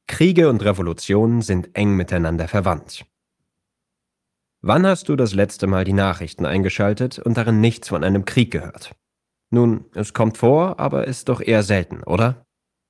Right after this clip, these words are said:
Und ist dir auch schon mal aufgefallen, dass, wann immer die Rede von einer Revolution ist, der Krieg nicht weit zu sein scheint? Ein Krieg zwischen zwei oder mehreren Staaten zieht nämlich sehr häufig eine Revolution im unterlegenen Staat nach sich.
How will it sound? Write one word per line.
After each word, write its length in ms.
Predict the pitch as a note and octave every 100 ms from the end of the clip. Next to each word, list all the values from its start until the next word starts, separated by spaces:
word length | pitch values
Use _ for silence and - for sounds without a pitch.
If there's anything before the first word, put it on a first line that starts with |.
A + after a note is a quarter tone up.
| -
Und 120 | B2
ist 160 | B2+ -
dir 160 | -
auch 120 | C#3 -
schon 180 | F2
mal 180 | D#2 D2
aufgefallen, 720 | C#2+ D#2 G2+ - G#2+ B2 C3 B2+
dass, 320 | A2 - -
wann 140 | A2
immer 260 | G#2+ D#3 C#3
die 160 | G#2+
Rede 300 | G2+ G#2 F#2
von 160 | - E2+
einer 240 | F2 E2+
Revolution 640 | F2 E2 D#2 - A2 A#2+ A#2
ist, 280 | G#2+ - - - A2+
der 100 | A2+
Krieg 380 | - - -
nicht 240 | C3 - F2
weit 200 | E2+ -
zu 120 | F#2
sein 240 | F2 F#2
scheint? 420 | F#2 A2 B2 C3 _ _ _ _ _ _ _ _ _ _ _ -
Ein 180 | C#3
Krieg 340 | C3+ F#3 G#3 -
zwischen 300 | - C3 A#2
zwei 460 | - F#2+ G#2 C#3
oder 160 | B2 G2+
mehreren 480 | F2+ F2 E2 D2 -
Staaten 500 | - F#2 G#2 B2+ C3
zieht 240 | - C3+
nämlich 320 | B2 A2+ A2
sehr 260 | G2 F#2+ F#2+
häufig 400 | G2 F2+ G2+ D#2+
eine 200 | F#2+ F2+
Revolution 720 | F#2+ G2 G2+ - G2 G2 A2+
im 80 | -
unterlegenen 560 | B2 A#2+ A2+ A2+ A#2 A#2+
Staat 400 | - F#2 E2 D#2+
nach 160 | E2
sich. 360 | - - -